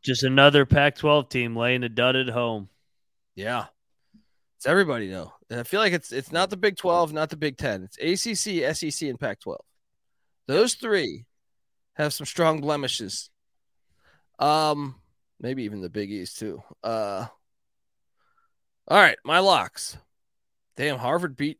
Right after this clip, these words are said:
Speaker 2: U C Irvine, by the way.
Speaker 1: We
Speaker 2: It's a good
Speaker 1: should've,
Speaker 2: win.
Speaker 1: we should've locked that up.
Speaker 2: You're, you, you hit on San Diego in overtime against Riverside. Um,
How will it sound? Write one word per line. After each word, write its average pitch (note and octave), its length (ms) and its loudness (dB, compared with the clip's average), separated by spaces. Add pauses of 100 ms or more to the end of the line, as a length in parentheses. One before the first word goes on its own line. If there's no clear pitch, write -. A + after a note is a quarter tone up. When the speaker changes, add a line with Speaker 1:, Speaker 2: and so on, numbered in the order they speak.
(140)
Speaker 2:
U B2+ 100 -6
C A2+ 180 -6
Irvine, A#2+ 300 -4
by F#2+ 140 -6
the F#2 60 -8
way. F2+ 200 -8 (1900)
Speaker 1:
We C#3 60 -12
Speaker 2:
It's - 80 -10
a - 40 -6
good D3+ 60 -4
Speaker 1:
should've, C3+ 120 0
Speaker 2:
win. D#3 200 4
Speaker 1:
we C#3+ 120 -6
should've G#2 220 -10
locked F#2+ 280 -8
that F#2+ 160 -8
up. F#2+ 220 -10 (1200)
Speaker 2:
You're, C#3+ 220 -2
you, C3+ 220 -8
you C#3+ 200 0
hit F3 180 4
on E3+ 140 6
San E3 180 0
Diego D3+ 440 2
in C#3 120 -2
overtime C#3+ 560 0
against A#2+ 280 -8
Riverside. A#2 580 -2 (960)
Um, B2+ 600 0